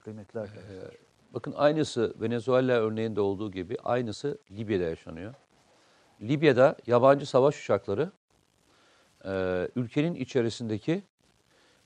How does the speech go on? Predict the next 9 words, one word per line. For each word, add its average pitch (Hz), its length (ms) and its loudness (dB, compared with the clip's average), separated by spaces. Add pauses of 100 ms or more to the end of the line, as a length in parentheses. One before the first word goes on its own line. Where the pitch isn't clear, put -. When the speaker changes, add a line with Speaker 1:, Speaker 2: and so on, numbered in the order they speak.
Speaker 2:
meşru 131 600 -2
başka 135 360 2
bir 143 240 4
grubu 123 480 2
bombalayabiliyor. 117 720 0 (1000)
Bunun 160 200 -4
adı 156 180 0
da 185 120 4
darbedir. 90 500 0